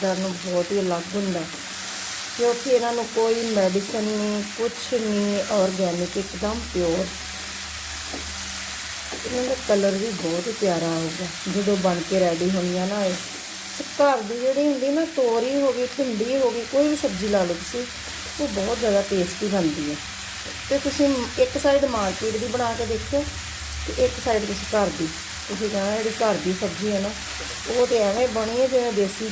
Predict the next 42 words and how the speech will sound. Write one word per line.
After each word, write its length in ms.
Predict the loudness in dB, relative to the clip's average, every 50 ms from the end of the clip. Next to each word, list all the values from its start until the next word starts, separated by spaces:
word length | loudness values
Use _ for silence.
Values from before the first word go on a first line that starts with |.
| 2 2
ਘਿਓ 120 | 4 4
ਹੁੰਦਾ 280 | 4 2 2 2 2 2
ਹੈ, 160 | 0 0 -2 -6 -8 -8 -8 -8 -10 -10 -10 -10 -10 -10 -10 -10 -10 -10 -10 -10 -10 -10 -10 -6 -4
ਇੰਨਾ 280 | -2 0 2 2 2 2
ਕੁ 100 | 2 2
ਜ਼ਿਆਦਾ 220 | 2 4 4 4 2
ਟੇਸਟ 400 | 2 2 0 0 0 0 -2 0
ਆਉਂਦਾ 220 | 0 2 0 0
ਹੈ।" 100 | 0 -4 -6 -8 -8 -10 -10 -10 -10 -10 -8 -8 -8 -10 -10 -10 -10 -8 -8 -8 -8 -8 -8 -8 -8 -8 -6 -6 -6 -6 -6 -6 -6 -6 -6 -6 -6 -6 -6 -6 -6 -6 -6 -6 -6 -8 -8 -8 -8 -8 -8 -8 -8 -8 -8 -6 -6 -6 -2 0
ਤੇ 200 | 2 2 2 2
ਹੁਣ 240 | 2 0 0 0
ਅਸੀਂ 180 | 0 0 -2 -2 2 4
ਗੱਲਾਂ 260 | 4 6 6 4 4
ਗੱਲਾਂ 260 | 2 0 0 0 0
ਦੇ 120 | 0 0 0
ਵਿੱਚ 160 | 0 -2 -2 -2 -4
ਵੀ 160 | -4 -4 -4 0 -2
ਸਬਜ਼ੀ 420 | -2 -2 -2 0 0 2 4 4
ਵੀ 80 | 4 4
ਆਪਣੀ 340 | 4 2 0 0 -2 0 0
ਜਿਹੜੀ 240 | 0 0 0 2 2
ਹੈ 60 | 0
ਤਿਆਰ 340 | 0 2 2 2 2 2 0 0
ਕਰ 140 | 0 2 2
ਲਈ 220 | 4 2 2 2 2
ਹੋਈ 260 | 2 2 4 4 4
ਆ। 140 | 4 2 0 -4 -8 -8 -6
ਹੁਣ 60 | -4 -2
ਇਹਨੂੰ 340 | -2 0 2 2 2 2
ਲੱਗਣੇ 400 | 2 0 0 0 -2 -2 0 0
ਆ 60 | 0 0
ਦਸ 240 | 2 2 2 2 0 -2 -4
ਕੁ 60 | -4
ਮਿੰਟ 280 | -2 -2 -2 0 -2 0
ਬਣਦੀ 420 | 4 4 2 2 2 0 0 0
ਨੂੰ, 160 | 2 0 -2 -2 -2
ਕਿਉਂਕਿ 240 | -4 -4 -2 -2 -4
ਮੈਂ 200 | -2 0 0 0
ਮੀਡੀਅਮ 460 | 0 0 0 0 2 4 4 4 4
ਫਲੇਮ 200 | 2 2 0 0
'ਤੇ 180 | 0 -2 -2
ਬਣਾਉਂਗੀ। 460 | 0 0 2 2 2 2 0 0 -2